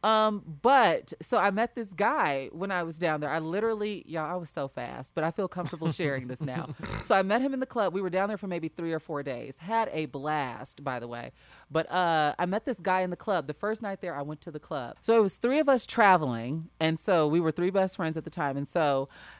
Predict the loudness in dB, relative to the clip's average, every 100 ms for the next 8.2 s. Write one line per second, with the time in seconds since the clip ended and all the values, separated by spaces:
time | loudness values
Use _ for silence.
0 | _ 2 6 8 6 4 -2 -4 -2 2
1 | 2 2 2 2 4 4 4 0 0 0
2 | 0 -2 -2 0 2 2 0 -4 -6 -2
3 | -2 -2 -6 -6 -6 -6 -10 _ -4 0
4 | 0 -2 -2 2 6 6 6 2 2 -4
5 | -4 -8 -14 -2 4 8 6 6 0 0
6 | -4 2 4 6 6 4 0 -2 2 2
7 | 4 2 2 -2 2 6 6 6 2 -2
8 | -6